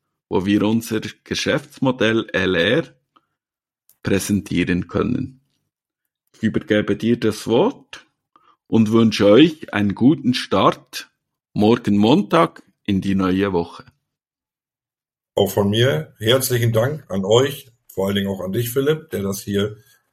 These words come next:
Speaker 2: überhaupt möglich macht mit der Podcast-Produktion, dass wir das alles überhaupt so machen können.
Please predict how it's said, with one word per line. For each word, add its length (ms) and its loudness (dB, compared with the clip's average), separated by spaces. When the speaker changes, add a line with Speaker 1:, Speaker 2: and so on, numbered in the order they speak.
Speaker 2:
überhaupt 400 2
möglich 400 0
macht 400 -2
mit 160 -4
der 80 -2
Podcast-Produktion, 1300 -2
dass 220 -6
wir 100 -4
das 220 -6
alles 280 -2
überhaupt 400 -6
so 180 2
machen 360 -2
können. 340 -2